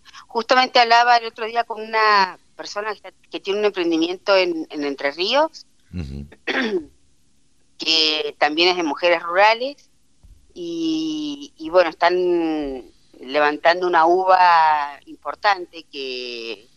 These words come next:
Speaker 1: tiene bastante presencia de Cabernet,
Speaker 2: Ajá.
Speaker 1: eh, y está desarrollando, eh, esa variedad como yo estoy desarrollando acá mi, mi Raboso.
Speaker 2: Bien. Em,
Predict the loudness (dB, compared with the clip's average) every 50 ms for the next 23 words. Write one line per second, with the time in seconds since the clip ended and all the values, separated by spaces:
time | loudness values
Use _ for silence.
0 | _ _ _ _ _ _ _ -12 -4 0 0 0 0 2 -2 -2 -2 -2 -4 -4
1 | -2 -2 -2 -2 0 2 2 2 2 4 4 4 4 4 2 0 -4 -8 -8 -10
2 | _ _ _ _ _ _ _ _ _ _ _ -8 -6 -6 -4 -2 -2 0 0 0
3 | 0 0 0 0 0 0 -2 -4 -6 -6 -6 -8 -10 -14 _ _ _ _ _ _
4 | _ -16 -16 -10 -2 0 2 2 2 2 2 0 2 2 2 2 2 2 2 2
5 | 0 0 0 0 0 0 -4 _ _ _ _ -14 -6 -2 0 2 2 2 0 -2
6 | -4 -8 -4 0 0 2 2 2 0 0 2 0 0 -2 -2 -4 -2 -2 -2 -2
7 | -6 -8 -6 -4 -4 -4 -2 -2 -2 -2 0 0 0 -2 0 0 -2 -2 0 2
8 | 0 0 0 -2 -6 -6 -6 -8 -10 -12 -16 _ _ _ _ -12 -12 -8 -4 -2
9 | 0 0 0 -2 -4 -6 -6 -8 -10 -12 -16 -14 -10 -6 -2 0 0 0 0 -2
10 | -4 -8 _ _ _ -20 -20 -20 -20 -20 -20 -18 -8 -2 2 4 4 4 2 0
11 | -4